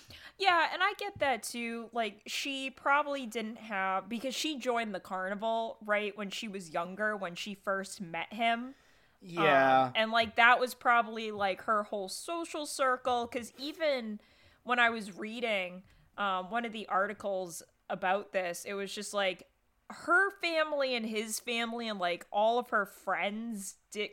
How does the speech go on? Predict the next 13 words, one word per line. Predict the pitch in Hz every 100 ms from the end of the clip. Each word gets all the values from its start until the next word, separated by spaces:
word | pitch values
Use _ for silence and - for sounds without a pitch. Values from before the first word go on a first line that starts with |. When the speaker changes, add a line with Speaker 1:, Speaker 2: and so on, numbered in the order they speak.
| -
Speaker 1:
could | - 277 269
not | 294 262 208
give | 220 202
you | 220 214
an | 196
explanation | - 190 - - 202 185 180 202 - 240 240
as | 226 208 196
to | - 208
why | 175 170 165 170 180 190
she | - - 196 175
did | 160 160 160 -
this. | 123 85 - - - - _ _ _ _ -
Like, | 196 185 185 - -